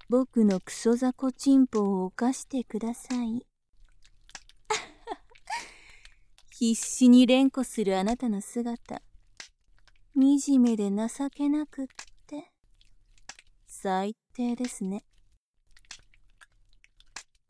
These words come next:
いいですよ。じゃあ、お望み通り。あなたのクソ雑魚チンポ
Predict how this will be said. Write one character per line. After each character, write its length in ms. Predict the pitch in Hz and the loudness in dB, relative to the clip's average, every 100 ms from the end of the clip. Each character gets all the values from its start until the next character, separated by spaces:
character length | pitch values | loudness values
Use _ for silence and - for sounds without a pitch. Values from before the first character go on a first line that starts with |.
| _ | _
い 160 | 285 285 | -2 0
い 20 | |
で 120 | 277 | -2
す 180 | 247 - | -6 -8
よ。 180 | 226 262 - - _ _ _ _ _ - _ _ _ - - | -6 -8 -10 -20 _ _ _ _ _ -20 _ _ _ -20 -20
じ 120 | - 208 | -10 -8
ゃ 200 | 196 - | -8 -12
あ、 0 | _ _ _ _ _ _ - | _ _ _ _ _ _ -4
お 120 | 202 | -2
望 360 | 208 214 226 226 | 0 -2 -2 -2
み 160 | 226 | -2
通 340 | 220 226 214 202 | -4 -6 -8 -10
り。 160 | 208 - - _ - - - _ _ _ _ _ - - _ _ - - | -14 -20 -20 _ -20 -20 -20 _ _ _ _ _ -20 -20 _ _ -10 0
あ 140 | 226 | 2
な 160 | 226 247 | 2 0
た 140 | 233 | -2
の 140 | 196 | -4
ク 120 | - - | -4 -4
ソ 220 | - 208 | 0 0
雑 160 | 208 - | 0 -4
魚 120 | 233 | -8
チ 200 | - 247 | -2 2
ン 80 | 247 | 2
ポ 120 | - | 2